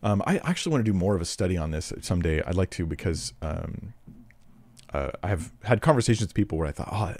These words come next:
this would be worth talking about more." But let's read these verses. "For this is why the gospel was preached even to those who are dead,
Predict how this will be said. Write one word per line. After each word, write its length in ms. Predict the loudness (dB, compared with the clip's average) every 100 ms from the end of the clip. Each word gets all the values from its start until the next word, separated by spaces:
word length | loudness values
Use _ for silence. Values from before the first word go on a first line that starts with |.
| -10 -12 -12
this 220 | 0 2 6
would 100 | 8
be 60 |
worth 220 | 8 6
talking 240 | 4 2 2
about 160 | -2
more." 160 | -2 -6 -8 -16 -16 -18 -18 4
But 100 | 6
let's 160 | 8
read 140 | 8 8
these 100 | 6
verses. 400 | 6 6 2 0
"For 320 | 2 8 8
this 280 | 10 8 10
is 120 | 8
why 180 | 12 12
the 100 | 12
gospel 380 | 10 8 8 0
was 100 | -2
preached 440 | 2 4 4 0 2
even 240 | 4 4
to 100 | 6
those 280 | 8 8 6
who 180 | 4 4
are 240 | 6 4
dead, 640 | 4 6 6 8 4 0